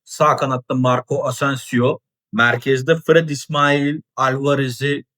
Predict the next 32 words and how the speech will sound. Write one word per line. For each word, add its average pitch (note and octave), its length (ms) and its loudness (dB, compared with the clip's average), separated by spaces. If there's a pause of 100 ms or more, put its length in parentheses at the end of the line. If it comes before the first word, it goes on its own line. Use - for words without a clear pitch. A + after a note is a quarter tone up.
görebiliriz B2 760 -2
diye B2 160 -2
düşünüyorum. C3+ 640 -2
Tedesco G3 420 -2
çok G3+ 300 0
denemedi D#3+ 420 2
bunu C#3+ 320 0 (200)
ama F#3 400 0 (100)
yani A#2+ 320 -8 (220)
denenebilir C3+ 720 -2
diye B2+ 200 -2
düşünüyorum. A#2+ 720 -2 (200)
Çünkü C3 300 -8
oyun C#3 300 -2
kurulumunda C3+ 720 0
o C3 100 -2
merkezde C3 600 0
dört C3 220 4
kişi, B2+ 200 -4
hatta B2+ 480 0 (280)
kanatların C#3 560 0
da C3+ 60 2
ortaya B2+ 280 0
gelmesiyle B2+ 560 -2
merkezi B2 460 0
kalabalık C3 480 0
kullandıkları B2+ 560 0
için C#3+ 260 -6 (280)
merkez E3+ 680 2
bu D#3 100 -12
maç C#3+ 240 0
için E3+ 260 -6